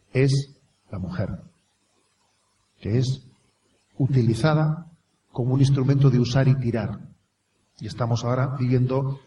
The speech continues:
lo que se llama la cultura del rollo, ¿eh? Sencillamente una cultura de utilización de unos por parte de otros.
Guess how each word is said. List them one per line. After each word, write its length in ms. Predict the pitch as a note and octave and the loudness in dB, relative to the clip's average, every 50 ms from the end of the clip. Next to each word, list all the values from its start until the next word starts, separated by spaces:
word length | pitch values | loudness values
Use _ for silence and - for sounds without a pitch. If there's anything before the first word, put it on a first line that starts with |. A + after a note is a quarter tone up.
| - | -8
lo 80 | C3 A#2+ | -6 -6
que 80 | B2 | -4
se 80 | G#2+ B2+ | -2 -2
llama 160 | C3+ C#3 C3+ | 0 2 2
la 120 | B2+ B2 - | 2 2 0
cultura 380 | A#2+ A#2 A2+ - C3+ C3+ C3 | -2 -4 -4 -2 0 0 0
del 140 | B2+ A2+ G#2+ | 0 0 -2
rollo, 420 | - - E3+ E3 E3+ A2+ G#2 F#2+ G#2 F#2+ - - | 0 2 4 4 6 6 4 4 0 -2 -4 -2
¿eh? 120 | D3 D#3 D3 D#3 D#3 - - - _ _ _ _ _ _ _ _ _ _ _ _ | 0 0 0 0 -2 -4 -10 -16 _ _ _ _ _ _ _ _ _ _ _ _
Sencillamente 640 | _ - B2 A2+ G2+ A#2+ B2+ B2 B2 B2+ B2 B2+ C3 C#3 | _ -12 -10 -6 -2 0 0 2 2 2 2 2 0 0
una 180 | C3+ C#3 B2+ | 0 0 0
cultura 720 | B2+ B2+ A#2+ A2+ - C#3+ C3+ C#3 C#3 C#3 C#3 C3+ - - _ - _ _ _ _ _ _ _ _ _ _ _ _ _ _ _ _ _ _ _ _ _ _ _ _ _ _ - | -2 -2 -4 -4 -2 2 2 4 4 4 2 0 -4 -8 _ -20 _ _ _ _ _ _ _ _ _ _ _ _ _ _ _ _ _ _ _ _ _ _ _ _ _ _ -6
de 160 | - C3+ D3 | 0 2 2
utilización 840 | C3+ C#3+ C#3 C#3 C3+ B2 B2+ B2 C3 A#2 - - C#3+ C#3+ C#3+ C#3+ C#3 | 4 4 4 4 4 4 2 2 0 -2 -4 0 0 2 2 2 2
de 100 | B2+ C3 | 2 2
unos 240 | C3+ C3 C3 - - | 2 2 0 0 -2
por 160 | - - - | -4 -6 -8
parte 280 | - A2+ - - A#2+ G#2 | -10 -10 -10 -10 -10 -10
de 120 | G2+ G2 | -10 -10
otros. 500 | F#2+ F#2+ F2+ - - - - - - _ | -10 -12 -14 -16 -18 -20 -20 -20 -20 _